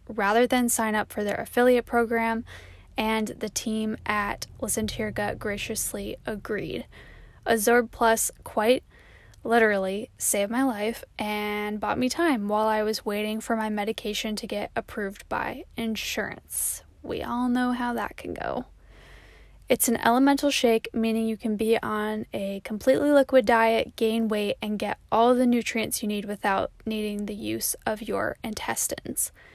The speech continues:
Absorb Plus is digested completely before reaching the colon,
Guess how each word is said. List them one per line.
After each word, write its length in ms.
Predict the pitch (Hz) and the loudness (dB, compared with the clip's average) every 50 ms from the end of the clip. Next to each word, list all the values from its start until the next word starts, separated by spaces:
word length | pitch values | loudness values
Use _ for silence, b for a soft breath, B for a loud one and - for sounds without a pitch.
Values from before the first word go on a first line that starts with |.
| b b b b b b b b - | b b b b b b b b -4
Absorb 380 | 214 202 - 226 220 220 208 | -2 2 2 2 2 2 0
Plus 340 | - - 220 214 208 - - - - | -4 -4 -2 -2 -2 -4 -4 -2 0
is 280 | 220 220 220 220 208 | 0 0 0 -2 -4
digested 600 | - 226 214 208 202 - 208 208 - - - 214 | -4 -4 -4 -4 -4 -6 -4 -4 -4 -6 -6 -6
completely 520 | - 220 220 - - 339 349 311 302 294 285 | -10 -10 -10 -2 2 2 4 4 4 2 6
before 360 | 247 269 262 - 254 247 240 | 6 4 4 6 2 4 4
reaching 320 | 240 240 233 - - 233 | 4 2 2 -2 -4 -2
the 80 | 233 220 | -2 -2
colon, 480 | - - 233 220 226 226 220 220 233 | 0 0 2 2 2 2 0 -2 -6